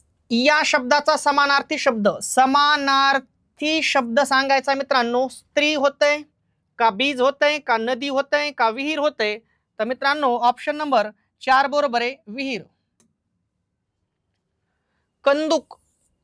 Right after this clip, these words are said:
या शब्दासाठी समानार्थी शब्द कोणता?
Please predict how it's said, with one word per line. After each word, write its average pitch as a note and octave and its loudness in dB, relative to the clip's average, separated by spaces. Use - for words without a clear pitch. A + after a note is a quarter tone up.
या B3+ 2
शब्दासाठी D4 0
समानार्थी D4 0
शब्द B3+ -2
कोणता? C#4+ 0